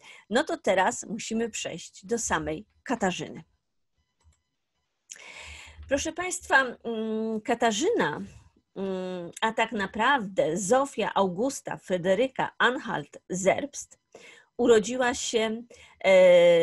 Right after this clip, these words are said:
drugiego maja tysiąc siedemset dwudziestego dziewiątego roku.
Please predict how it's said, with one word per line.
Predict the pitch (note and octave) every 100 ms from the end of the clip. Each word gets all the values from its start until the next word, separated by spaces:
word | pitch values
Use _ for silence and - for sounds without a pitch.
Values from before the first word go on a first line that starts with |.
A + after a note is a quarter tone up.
| D#3 -
drugiego | F#3+ G#3+ C4+ D4 B3+
maja | G#3+ F3 F3+ F#3 F3 _
tysiąc | D#4 D#4 C#4 C4
siedemset | - A#3+ G#3 G3+ G#3 F#3+ F#3 -
dwudziestego | G3+ A3+ F3 - - F#3+ F#3+
dziewiątego | F#3 E3 D#3+ - D#3 -
roku. | F#2 - -